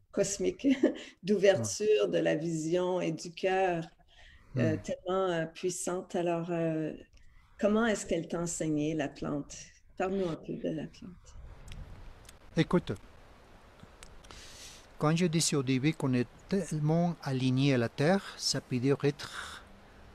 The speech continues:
Speaker 2: ancré et centré,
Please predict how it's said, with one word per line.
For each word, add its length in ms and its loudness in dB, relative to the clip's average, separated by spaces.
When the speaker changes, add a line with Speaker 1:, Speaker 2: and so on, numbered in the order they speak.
Speaker 2:
ancré 540 4
et 120 0
centré, 600 0